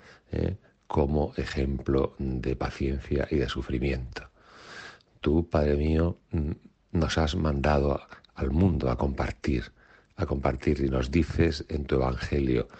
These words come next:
que le contemos a la gente igual que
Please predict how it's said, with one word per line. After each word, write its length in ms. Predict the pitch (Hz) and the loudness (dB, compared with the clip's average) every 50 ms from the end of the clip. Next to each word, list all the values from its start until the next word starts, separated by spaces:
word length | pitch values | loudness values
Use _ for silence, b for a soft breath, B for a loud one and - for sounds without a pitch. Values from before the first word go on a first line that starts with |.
| B B B B B B B _ | B B B B B B B _
que 100 | - 87 82 | 2 4 4
le 60 | 73 | 4
contemos 520 | 71 65 64 67 - 87 85 82 80 - | 4 2 2 4 4 4 6 6 4 4
a 80 | 71 64 | 4 2
la 120 | 62 - | 2 2
gente 400 | - - 80 80 78 69 - - | 0 0 0 0 0 -2 0 0
igual 420 | 62 64 65 67 69 71 69 - - | 0 2 2 2 2 2 0 -2 -4
que 360 | - - 65 58 - - | -2 -2 -2 -2 -2 -6